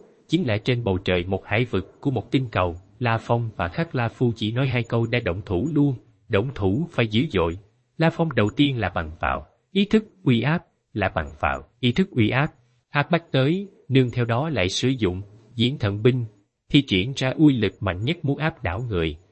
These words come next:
bị ý thức uy áp La Phong trấn áp, là nhân Khắc La Phu đích xác bị ảnh hưởng ít nhiều,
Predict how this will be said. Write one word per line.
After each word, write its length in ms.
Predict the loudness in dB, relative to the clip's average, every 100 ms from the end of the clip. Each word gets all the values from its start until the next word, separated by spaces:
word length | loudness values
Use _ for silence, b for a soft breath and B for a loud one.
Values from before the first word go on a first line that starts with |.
| _ -2
bị 200 | 0 2
ý 180 | 0 2
thức 160 | 0 0
uy 200 | 0 0
áp 200 | -2 -2
La 240 | -2 -2 -2
Phong 180 | -2 -2
trấn 200 | -2 0
áp, 200 | 0 -2 _ _ -2
là 160 | 0
nhân 260 | 0 -2 -2
Khắc 280 | -4 -4 -2
La 160 | -2
Phu 180 | 0 0
đích 140 | 0
xác 400 | -2 -2 -2 -4
bị 180 | -6 -4
ảnh 180 | -4 -6
hưởng 200 | -4 -4
ít 160 | -2 -4 -4
nhiều, 260 | -8 -6